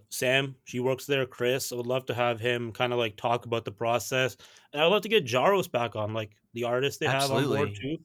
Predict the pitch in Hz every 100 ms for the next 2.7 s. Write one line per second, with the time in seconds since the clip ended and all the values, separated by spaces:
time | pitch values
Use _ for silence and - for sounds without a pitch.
0 | _ _ _ 113 123 139 117 135 120 123
1 | 135 - 143 143 123 - 135 127 - 135
2 | 123 - 113 113 113 110